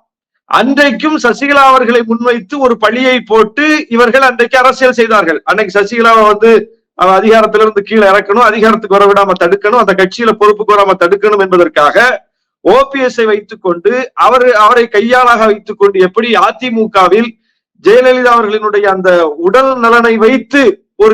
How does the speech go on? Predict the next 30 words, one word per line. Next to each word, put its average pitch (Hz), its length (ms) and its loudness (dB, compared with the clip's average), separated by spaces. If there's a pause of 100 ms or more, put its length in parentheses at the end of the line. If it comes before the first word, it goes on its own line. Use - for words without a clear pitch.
கலகத்தை 226 440 0
பாஜக 196 500 0 (100)
செய்ததோ 175 440 2 (260)
அதே 269 320 2 (260)
பாணி, 226 280 0 (800)
அதே 220 280 2 (160)
பாணி 269 260 0 (280)
இன்னைக்கு 277 280 -2
ஒடிசால 240 380 0
கையில 208 240 -2
எடுக்கிறாங்க. 151 360 -4 (360)
நீங்க 233 180 0
இங்கேயும் 269 460 0
பாருங்க, 262 260 0 (300)
சசிகலா 262 400 -2
அவர்கள் 240 260 0
யாரு? 233 320 0 (680)
ஒரு 226 120 0
முக்குளத்தூர் 240 480 -2
சமூகத்தை 185 340 -4
சேர்ந்தவர். 147 400 -6 (360)
அங்க 262 280 -2 (120)
வந்து 269 180 -2
இப்போ 254 180 0 (360)
பாண்டியன் 254 500 0
யாரு? 233 220 2 (160)
அவரும் 277 320 0
அதே 254 120 0 (120)
சமூகத்தை 220 380 -4
சேர்ந்தவர். 170 440 -6